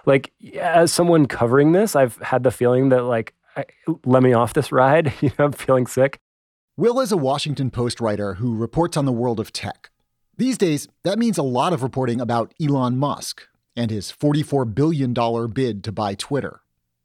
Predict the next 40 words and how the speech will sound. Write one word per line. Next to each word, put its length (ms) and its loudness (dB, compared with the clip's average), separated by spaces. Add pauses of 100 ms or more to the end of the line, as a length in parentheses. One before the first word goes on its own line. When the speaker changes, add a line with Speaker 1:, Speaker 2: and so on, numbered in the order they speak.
Speaker 2:
Some 260 0
people 320 -2
were 140 0
shocked 400 -4
to 80 -4
hear 340 0
that 160 -8
the 80 -6
richest 360 -4
man 180 2
in 80 0
the 80 -2
world, 520 -4 (200)
the 80 -14
founder 380 -2
of 160 -8
Tesla 460 -4
and 120 -8
SpaceX, 680 -6 (240)
would 100 -6
spend 300 -2
that 180 -2
much 300 -4
to 60 -6
buy 240 -2
a 160 -10
social 280 -4
media 320 0
company 340 -4
that, 220 -6 (220)
over 180 -2
its 140 -6
history, 440 -4 (260)
has 120 -2
mostly 300 -2
lost 520 -2
money. 360 -8 (640)
But 100 0
not 220 0
Will. 420 -2